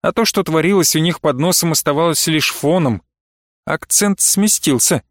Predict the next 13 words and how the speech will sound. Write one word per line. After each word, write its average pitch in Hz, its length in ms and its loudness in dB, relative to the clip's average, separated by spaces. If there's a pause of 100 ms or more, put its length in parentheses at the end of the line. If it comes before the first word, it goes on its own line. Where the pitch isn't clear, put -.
(800)
В 131 120 0
общем-то, 202 600 2
ничего 185 400 2
не 196 120 2
изменилось 190 520 2
и 185 40 -2
теперь, 170 460 0 (480)
кроме 165 240 2
того, 165 240 2
что - 240 0
Стэн 185 340 0
сменил 180 460 2
образ — 107 460 0